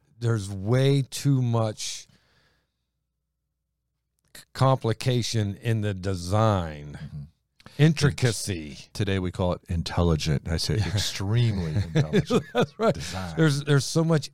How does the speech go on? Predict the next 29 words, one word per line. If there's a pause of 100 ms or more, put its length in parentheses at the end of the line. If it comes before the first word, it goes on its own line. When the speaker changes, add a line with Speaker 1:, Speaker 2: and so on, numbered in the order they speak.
Speaker 1:
intricacy. (800)
Speaker 2:
And
somebody
comes
along
and
says,
"Oh,
time
and
chance." (1120)
Speaker 1:
Right. (280)
Speaker 2:
Yeah. (140)
Speaker 1:
And
Speaker 2:
Yeah.
Speaker 1:
the
Bible
says (380)
that
through
what
you
see, (360)
that
you (240)
know
there's
a
God,